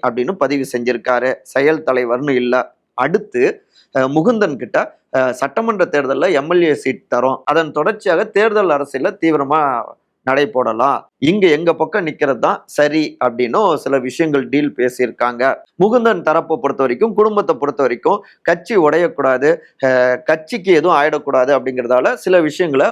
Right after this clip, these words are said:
அவங்களும் அக்செப்ட் பண்ணிக்கிறாங்க. இப்படி இந்த எதிர்ப்புகள்லாம் சரி கட்டுறாங்கன்னா இதெல்லாம் புரிஞ்சுக்கிட்ட மருத்துவர் ராமதாஸ், மாவட்ட செயலாளர்கள் பலம் வேணா அவங்க பக்கம் இருக்கலாம், ஆனா ஓட்டு யாருக்கு விழும்?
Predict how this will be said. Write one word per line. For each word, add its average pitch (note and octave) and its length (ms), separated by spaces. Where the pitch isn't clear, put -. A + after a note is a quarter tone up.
அவங்களும் C3+ 560
அக்செப்ட் C3 400
பண்ணிக்கிறாங்க. B2 520
இப்படி F3+ 340
இந்த F3 180
எதிர்ப்புகள்லாம் E3 580
சரி D#3 260
கட்டுறாங்கன்னா B2+ 640
இதெல்லாம் G#3 420
புரிஞ்சுக்கிட்ட C#3+ 480
மருத்துவர் C#3 420
ராமதாஸ், C3 600
மாவட்ட F3+ 480
செயலாளர்கள் D#3 680
பலம் D3 280
வேணா D3+ 220
அவங்க C#3 260
பக்கம் C3 300
இருக்கலாம், B2 680
ஆனா C3 340
ஓட்டு G3 360
யாருக்கு E3 460
விழும்? C3 380